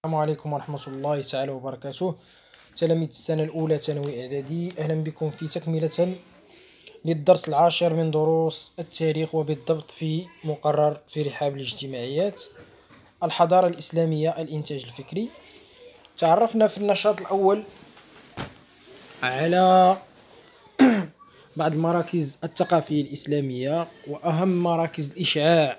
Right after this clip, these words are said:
الفكري في الحضارة الإسلامية، وعرفنا أيضًا، آه، علاقة التجارة والمراكز الثقافية في الحضارة الإسلامية، وتطرقنا في الخط الزمني التاريخي لأهم الأحداث الفكرية الإسلامية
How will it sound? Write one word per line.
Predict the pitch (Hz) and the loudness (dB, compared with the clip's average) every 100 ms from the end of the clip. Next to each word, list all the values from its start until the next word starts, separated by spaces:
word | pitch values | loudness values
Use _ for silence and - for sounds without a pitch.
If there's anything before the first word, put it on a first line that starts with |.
| - | -4
الفكري | 170 - 165 165 165 | -4 -4 -2 0 0
في | 160 | 0
الحضارة | 156 - 151 151 147 | -4 -2 -2 -2 -2
الإسلامية، | 139 131 139 135 123 131 170 - - - - - | -6 -10 -6 -6 -6 -4 -4 -6 -20 -20 -14 -4
وعرفنا | 139 165 170 175 151 | 0 0 2 0 0
أيضًا، | 175 160 170 165 143 _ - - - - _ - | 2 4 4 2 -2 _ -20 -20 -20 -20 _ -4
آه، | 156 160 156 143 | 0 2 0 2
علاقة | 147 180 175 170 156 - - - | 6 8 8 4 -2 -6 -10 -8
التجارة | 180 - 165 151 165 165 151 - _ _ _ _ _ _ _ _ _ _ _ _ _ - | -6 -2 2 4 4 4 2 -4 _ _ _ _ _ _ _ _ _ _ _ _ _ -2
والمراكز | 160 170 156 131 - 165 165 160 160 160 135 | 2 4 2 -2 -2 0 2 2 0 -4 -6
الثقافية | - 160 170 156 - 147 143 135 - | -6 -4 -2 -2 0 -2 -2 -6 -6
في | |
الحضارة | 151 - 147 151 139 | -4 -4 -4 -4 -4
الإسلامية، | 135 131 143 127 127 139 160 - - - _ 139 | -8 -10 -8 -8 -6 -6 -8 -14 -20 -20 _ -2
وتطرقنا | 160 165 160 - _ _ _ _ _ _ - - - 175 - 190 190 | 2 2 2 -4 _ _ _ _ _ _ -18 -10 -2 2 2 4 4
في | 170 | 4
الخط | 160 175 | 0 -4
الزمني | 135 135 165 165 165 | -2 0 2 4 2
التاريخي | 151 - 170 165 165 165 | -2 0 2 2 0 -2
لأهم | 165 160 156 165 | -2 -2 -2 -2
الأحداث | 151 156 143 165 160 | -4 -8 -2 -2 -2
الفكرية | - 190 - 156 156 | -8 -12 -4 0 0
الإسلامية | 151 165 - 170 160 135 131 | -2 -8 0 2 2 0 -8